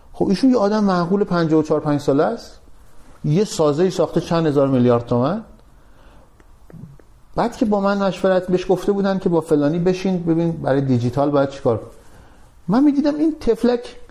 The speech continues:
بیگناه هم هست داخل. من مثلاً چطور به این بگم که آقا تو باید کاستومر اکسپریانس رو درست طراحی کنی، چقدرش رو دیجیتال بیاد، چقدرش روی فیزیکال بیاد، بعد چطور سفر مشتری رو بتونی تنظیم کنی، بعد باشگاه مشتریان چی؟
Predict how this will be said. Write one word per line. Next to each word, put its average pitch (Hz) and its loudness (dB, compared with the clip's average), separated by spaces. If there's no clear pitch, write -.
بیگناه 214 2
هم 320 4
هست 269 0
داخل. 143 0
من 156 0
مثلاً 247 2
چطور 247 0
به 269 0
این 226 4
بگم 190 0
که 175 -2
آقا 160 0
تو 220 0
باید 220 -2
کاستومر 165 -2
اکسپریانس 156 2
رو 220 0
درست 175 2
طراحی 175 0
کنی، 160 0
چقدرش 160 0
رو 147 2
دیجیتال 127 2
بیاد، 156 2
چقدرش 139 0
روی 139 2
فیزیکال 107 2
بیاد، 147 2
بعد 131 -2
چطور 170 0
سفر 156 -2
مشتری 147 2
رو 180 2
بتونی 170 2
تنظیم 151 0
کنی، 139 2
بعد 139 0
باشگاه 127 0
مشتریان 120 2
چی؟ - -16